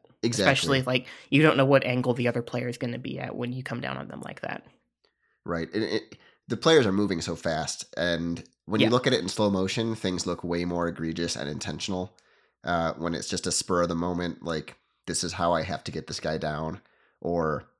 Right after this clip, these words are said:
Speaker 1: it's just a, a reaction, um, to something. Like,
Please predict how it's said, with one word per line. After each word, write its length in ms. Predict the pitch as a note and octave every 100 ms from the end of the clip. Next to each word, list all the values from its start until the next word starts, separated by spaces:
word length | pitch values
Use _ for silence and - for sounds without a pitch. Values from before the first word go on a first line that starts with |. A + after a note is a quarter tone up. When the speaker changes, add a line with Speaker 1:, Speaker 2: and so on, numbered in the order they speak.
| _ -
Speaker 1:
it's 200 | - D#2
just 200 | D#2+ -
a, 240 | C2+ -
a 80 | E2+
reaction, 720 | C#2+ D#2+ D#2+ - - E2+ E2+ - _ _ -
um, 460 | E2+ E2 D2+ D2 - -
to 100 | G2
something. 340 | F2+ F#2 G#2+
Like, 260 | E2 D#2